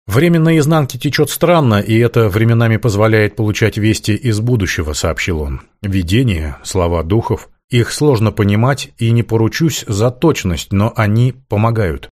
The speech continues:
Значит, вы предвидите какие-то крупные проблемы,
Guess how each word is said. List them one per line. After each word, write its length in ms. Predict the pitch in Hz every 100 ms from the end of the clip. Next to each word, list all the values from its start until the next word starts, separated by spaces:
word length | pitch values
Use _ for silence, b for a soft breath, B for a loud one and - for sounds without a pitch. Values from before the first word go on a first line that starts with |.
| -
Значит, 440 | 101 107 127 143
вы 260 | 110 123 139
предвидите 560 | 131 123 123 123 - 131
какие-то 540 | 113 - 120 113 110
крупные 420 | - 110 110 107
проблемы, 540 | - 120 120 98 80